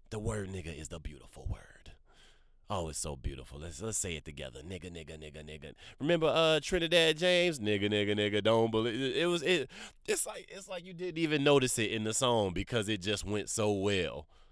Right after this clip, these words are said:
"Don't believe me, just watch, nigga, nigga, nigga." <laughs> It felt that little void of song, right? He was like, "I had to fill in this part between the 'don't believe me, just watch'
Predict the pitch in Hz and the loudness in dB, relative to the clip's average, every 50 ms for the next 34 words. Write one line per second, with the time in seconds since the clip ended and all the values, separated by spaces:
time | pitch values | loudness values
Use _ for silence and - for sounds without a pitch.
0 | - - - - - - 110 104 101 - - 101 95 104 110 107 107 107 98 101 | -20 -20 -20 -20 -8 -4 -4 -4 -4 -4 -8 -10 -8 -6 -6 -4 -4 -4 -6 -8
1 | 95 87 95 117 120 127 - 117 135 123 - - - - 107 101 110 107 98 107 | -8 -4 -2 -2 -2 -2 -2 -2 -2 -2 -2 -2 -8 -8 -8 -6 -6 -6 -6 -6
2 | 104 98 107 101 104 107 101 98 107 107 - - - - - - - - - - | -6 -4 -4 -4 -4 -6 -4 -4 -6 -8 -8 -12 -20 -20 -20 -20 -20 -20 -20 -12
3 | - 117 120 117 104 85 82 - - - - - - - - - - - - - | -4 0 0 0 0 -2 -4 -8 -10 -10 -10 -12 -12 -16 -20 -20 -20 -20 -20 -20
4 | - - - - - - - - - - - - - - - - - - - - | -20 -20 -20 -20 -20 -20 -20 -20 -20 -20 -20 -20 -20 -20 -20 -20 -20 -20 -20 -20
5 | - - - - 156 160 - - - 147 135 131 - 135 127 120 113 117 120 113 | -20 -20 -10 -2 -2 -2 -2 2 2 2 2 2 2 2 2 2 2 0 0 0
6 | 110 107 98 90 101 113 113 110 107 107 98 92 - - 110 104 101 98 98 98 | 0 -2 -2 -2 0 2 2 2 2 0 -2 -2 0 0 2 2 4 2 2 4
7 | 101 104 110 123 143 170 156 117 107 101 98 - 110 113 113 95 - - - - | 2 2 2 0 0 -2 -2 -2 -2 -4 -2 -4 -4 -6 -6 -8 -8 -10 -14 -10
8 | - 82 80 78 80 80 80 78 78 78 78 - - - 90 85 80 80 - - | -8 -8 -8 -8 -8 -10 -10 -10 -10 -12 -12 -12 -12 -10 -10 -10 -10 -12 -14 -14
9 | - 95 92 82 80 78 76 69 87 85 82 73 71 78 80 85 82 80 82 82 | -10 -8 -8 -8 -8 -8 -8 -8 -8 -8 -8 -6 -8 -6 -6 -6 -8 -10 -12 -14
10 | 76 - 85 80 - - - 85 87 78 - - | -12 -10 -10 -10 -10 -10 -8 -6 -6 -6 -8 -12